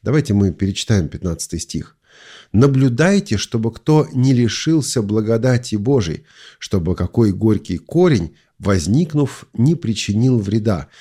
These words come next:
и чтобы им не осквернились многие". Первое слово стиха: "наблюдайте", "смотрите", обращайте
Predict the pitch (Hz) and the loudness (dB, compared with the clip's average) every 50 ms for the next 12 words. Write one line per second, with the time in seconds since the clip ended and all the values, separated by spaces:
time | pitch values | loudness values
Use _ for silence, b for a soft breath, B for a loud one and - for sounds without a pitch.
0 | B B B B B - 104 101 107 - - - - - 101 87 - - - 170 | B B B B B 0 0 0 0 0 -6 -4 0 0 2 2 0 -2 0 2
1 | 180 156 123 90 71 73 73 78 78 - - - 80 78 92 113 120 113 110 98 | 2 2 2 0 -2 -6 -6 -4 -4 -6 -6 -6 -6 -2 0 2 4 4 2 0
2 | - - - - - 73 85 92 98 104 92 78 - - - - _ _ _ b | -2 -4 -6 -6 -8 -6 -4 0 0 0 0 -2 -4 -12 -20 -20 _ _ _ b
3 | b b b b b b b - 92 90 80 76 76 76 73 - - 98 95 85 | b b b b b b b -2 -2 0 0 0 -2 -2 -4 -4 -2 -2 -2 0
4 | 76 78 76 - - - - - - - 143 151 147 151 b b b b b b | 0 -2 -4 -6 -8 -8 -8 -6 -2 0 0 0 0 -2 b b b b b b
5 | b - 95 117 120 110 120 135 127 123 131 113 92 80 - - - - - _ | b 0 2 2 4 4 2 0 2 2 2 0 0 0 -4 -10 -16 -18 -20 _
6 | b b b b b b - - - 123 123 127 127 127 127 147 135 - - - | b b b b b b -2 0 2 4 4 2 2 2 2 0 0 0 -2 -6
7 | 62 52 - - - - 65 73 78 - - - - 143 143 127 135 - - 120 | -8 -8 -10 -12 -14 -14 -10 -10 -8 -6 -4 0 2 2 2 0 -2 -2 0 0
8 | 113 104 | 0 0